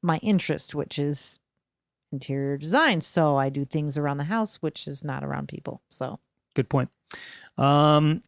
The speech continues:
Speaker 2: travel together. It brings out the best and worst in you so you can work through the worst and enjoy the best.
Speaker 1: Ah, we love travel.
Speaker 2: Put your phone down and make eye contact.
Speaker 1: Mm. Yeah.
Speaker 2: I like that. That's good.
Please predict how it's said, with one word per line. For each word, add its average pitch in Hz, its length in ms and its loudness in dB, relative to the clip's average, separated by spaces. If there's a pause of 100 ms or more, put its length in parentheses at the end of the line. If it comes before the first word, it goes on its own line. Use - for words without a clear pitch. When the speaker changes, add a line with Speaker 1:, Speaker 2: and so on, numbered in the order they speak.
Speaker 2:
travel 269 380 4
together. 143 340 4
It 139 80 2
brings 156 340 6
out 151 240 2
the 143 120 4
best 143 360 2
and 135 200 2
worst 135 280 2
in 139 120 2
you 131 280 4
so 143 200 2
you 123 180 2
can 120 220 -2
work 123 240 -2
through 117 300 -4
the 113 160 -2
worst 113 460 0
and 123 120 -2
enjoy 117 500 -2
the 143 320 -2
best. - 500 -4
Speaker 1:
Ah, 160 380 0
we 165 120 -4
love 156 200 -4
travel. 147 360 -10 (760)
Speaker 2:
Put - 180 2
your 302 100 6
phone 269 380 6
down 185 340 6
and 170 220 4
make 202 240 4
eye 202 240 4
contact. 131 720 0 (680)
Speaker 1:
Mm. 160 580 0 (920)
Yeah. 160 360 -2 (160)
Speaker 2:
I 156 60 -4
like 139 260 -2
that. 131 300 -4
That's - 160 -12
good. 135 260 -2